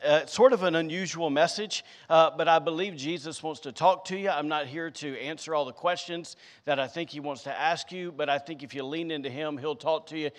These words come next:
and he'll start answering them for you. Amen? So I believe there's some divine appointments in this today. I don't say that lightly, uh, but, but I do believe that it depends on your faith,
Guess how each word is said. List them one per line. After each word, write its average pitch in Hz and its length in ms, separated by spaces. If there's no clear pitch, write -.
and 135 80
he'll 147 120
start 139 240
answering 131 340
them 113 60
for 139 260
you. 104 340
Amen? 135 360
So 160 160
I 160 60
believe 156 300
there's 156 200
some 139 160
divine 143 340
appointments 165 540
in 156 100
this 156 200
today. 156 280
I 156 40
don't 135 180
say 151 220
that 131 180
lightly, 175 480
uh, 139 280
but, 147 260
but 147 140
I 143 80
do 151 180
believe 147 520
that 135 180
it 131 100
depends 135 320
on 131 140
your 131 80
faith, 127 420